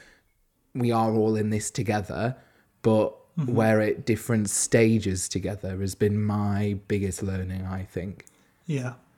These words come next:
Speaker 2: I love that. And I think that's really powerful as well, that we're growing in front of the listeners. So we're learning this thing, at the, we're learning this at the same time. And that's really important, because I don't think there is a,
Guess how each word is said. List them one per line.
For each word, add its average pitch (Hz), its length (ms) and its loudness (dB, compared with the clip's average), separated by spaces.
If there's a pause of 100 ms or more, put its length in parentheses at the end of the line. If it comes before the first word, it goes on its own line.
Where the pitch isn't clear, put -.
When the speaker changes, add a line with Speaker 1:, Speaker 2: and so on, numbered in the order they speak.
(100)
Speaker 2:
I 156 120 2
love 127 260 -2
that. 135 300 -4 (120)
And 151 200 4
I 151 100 4
think 175 240 2
that's 143 260 -2
really 127 200 2
powerful 139 560 -2
as 123 120 -4
well, 131 280 -2
that 139 160 -4
we're 127 500 0 (400)
growing 135 760 2 (140)
in 143 180 2
front 127 340 -2
of 123 100 -6
the 135 80 0
listeners. 160 640 0 (320)
So 147 240 2
we're 135 300 4
learning 127 400 4
this 131 200 2
thing, 131 280 4
at 139 100 -2
the, 151 240 -8 (240)
we're 147 180 4
learning 139 340 4
this 127 180 0
at - 80 -10
the 117 80 -2
same 127 260 0
time. 127 460 -2 (280)
And 147 160 2
that's 139 220 -2
really 127 240 4
important, 139 580 2
because 139 240 0
I 135 120 2
don't 139 200 2
think 156 200 -2
there 127 160 2
is 123 180 2
a, 127 260 0